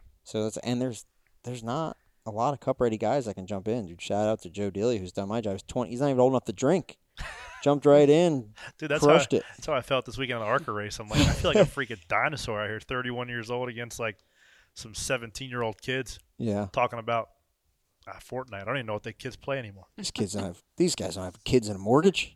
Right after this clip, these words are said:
Speaker 2: No, these
Speaker 1: Not
Speaker 2: guys
Speaker 1: letting them out qualify me.
Speaker 2: No, ain't happening. I gotta teach you a lesson.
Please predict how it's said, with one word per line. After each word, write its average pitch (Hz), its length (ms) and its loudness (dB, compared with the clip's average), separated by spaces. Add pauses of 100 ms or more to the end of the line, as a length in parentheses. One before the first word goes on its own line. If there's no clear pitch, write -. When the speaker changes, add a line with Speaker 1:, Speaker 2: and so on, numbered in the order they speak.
Speaker 2:
No, 143 160 -4
these 127 80 -4
Speaker 1:
Not 180 80 6
Speaker 2:
guys 147 80 8
Speaker 1:
letting 156 120 6
them 131 120 6
out 135 180 6
qualify 135 460 6
me. 139 240 4
Speaker 2:
No, 147 220 -2
ain't 151 160 4
happening. - 340 6 (420)
I 120 60 -4
gotta 113 120 -10 (140)
teach 139 240 -6
you 127 100 -6
a 113 40 -10
lesson. 127 360 -10